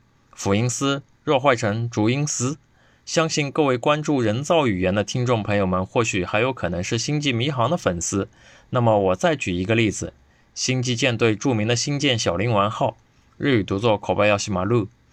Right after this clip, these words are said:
小林丸这三个汉字其中“小”训读作 ko，林训读作 hayashi，林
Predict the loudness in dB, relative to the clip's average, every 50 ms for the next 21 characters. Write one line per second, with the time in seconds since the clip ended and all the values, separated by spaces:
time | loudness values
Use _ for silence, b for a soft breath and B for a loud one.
0 | b b b b -2 0 0 2 2 2 2 2 2 2 0 -2 -4 -2 -2 -2
1 | 0 0 -2 -2 0 -2 -2 -2 -2 -2 -2 -2 -2 -4 -4 -2 -2 -2 -2 -2
2 | -2 -2 -4 -4 -8 -12 -8 -4 -4 -2 -2 -2 -2 0 0 -2 -2 0 2 0
3 | 0 0 -2 _ -20 b b b b b b b b 0 0 0 -2 -4 -8 _
4 | -8 -6 -4 -2 -2 0 -2 0 0 0 0 0 -2 -2 -2 -2 -2 -2 -2 -2
5 | -4 -6 b b b b b b b b b 0 2 0 0 -2